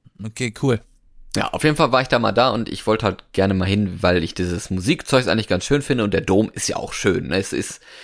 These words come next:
Speaker 2: ist eigentlich ein,
Speaker 1: Ja.
Speaker 2: ein schöner Ort. Ich mag, ich mag ja eigentlich so, so Kirchen. Du auch?
Speaker 1: Ich mag Kirchen.
Speaker 2: Als
Speaker 1: Ähm,
Speaker 2: Gebäude, meine ich.
Speaker 1: Kirche. <laughs>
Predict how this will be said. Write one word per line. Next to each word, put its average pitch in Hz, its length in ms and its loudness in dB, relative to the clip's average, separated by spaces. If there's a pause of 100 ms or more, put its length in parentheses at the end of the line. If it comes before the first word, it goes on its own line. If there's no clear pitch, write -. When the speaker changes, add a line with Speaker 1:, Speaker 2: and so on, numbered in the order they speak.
(240)
Speaker 2:
ist - 140 -6
eigentlich 104 260 -2
ein, 95 60 0
Speaker 1:
Ja. 92 200 -2
Speaker 2:
ein 87 140 -6
schöner 127 320 2
Ort. 92 380 0 (100)
Ich - 140 -14
mag, 107 260 0
ich 101 80 -10
mag 113 260 0
ja - 100 0
eigentlich 69 280 -6
so, 67 320 -6 (320)
so - 140 -20
Kirchen. - 560 -2 (100)
Du - 80 -2
auch? - 300 0 (800)
Speaker 1:
Ich 117 120 -12
mag 113 320 -2
Kirchen. 135 420 0 (480)
Speaker 2:
Als 110 260 4
Speaker 1:
Ähm, 104 100 4
Speaker 2:
Gebäude, 104 400 4
meine 71 320 -2
ich. - 180 -12 (920)
Speaker 1:
Kirche. 131 380 2
<laughs> - 200 -2